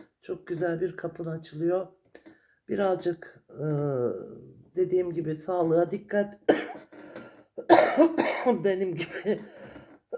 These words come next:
<coughs> Şu öksürüğü atamadım çocuk. <coughs> Elif harfi çıkmış.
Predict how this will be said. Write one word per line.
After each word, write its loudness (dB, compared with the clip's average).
<coughs> 2
Şu -6
öksürüğü -8
atamadım -8
çocuk. -10
<coughs> -20
Elif 2
harfi -4
çıkmış. -12